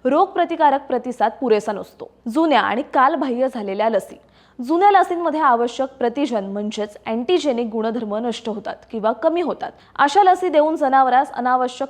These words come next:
ताण दिला जातो. चुकीची वेळ. लसीकरणाची वेळ, वय आणि हंगामानुसार वापरण्याची पद्धत आणि प्रमाण,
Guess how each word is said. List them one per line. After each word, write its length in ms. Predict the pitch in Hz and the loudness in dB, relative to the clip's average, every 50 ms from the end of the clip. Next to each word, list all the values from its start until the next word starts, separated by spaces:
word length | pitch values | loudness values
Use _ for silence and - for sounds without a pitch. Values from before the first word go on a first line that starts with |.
| - - | -4 -2
ताण 220 | 220 208 220 240 | -2 -2 -2 -2
दिला 220 | 233 240 202 196 196 | -2 0 0 0 0
जातो. 240 | 196 190 - - - _ _ _ _ _ _ _ _ _ _ _ _ _ _ - | 0 -4 -8 -10 -20 _ _ _ _ _ _ _ _ _ _ _ _ _ _ -4
चुकीची 380 | 349 339 - 330 339 - - 320 | -4 -4 -2 -4 -4 -2 -2 -2
वेळ. 160 | 415 - - - - - - - _ - | -2 -4 -6 -8 -16 -20 -20 -18 _ -2
लसीकरणाची 840 | 254 285 311 311 311 403 370 370 339 339 330 320 320 - - 339 | 4 4 4 6 4 2 4 4 4 4 2 0 -2 -2 -2 -4
वेळ, 280 | 339 247 208 226 - - - - - _ _ _ - | -2 0 -2 -2 -2 -4 -10 -16 -20 _ _ _ -6
वय 280 | 214 220 277 277 277 | 0 2 4 4 4
आणि 240 | - - 254 240 262 | 2 0 -2 -2 -4
हंगामानुसार 800 | 294 254 247 233 233 226 254 262 277 277 269 240 - - 240 240 | -4 -4 -6 -2 2 2 2 4 4 2 0 0 -2 0 0 2
वापरण्याची 600 | 247 233 214 202 214 208 208 214 214 208 - 277 | 2 2 2 2 0 -2 -4 -4 -6 -8 -10 -12
पद्धत 540 | 247 - 254 254 220 202 - - 196 190 - | -8 -4 -4 -4 -4 -4 -8 -12 -12 -12 -10
आणि 160 | - 196 214 | -10 -10 -10
प्रमाण, 400 | 220 - 269 294 277 220 - - | -6 -2 0 0 2 0 -2 -6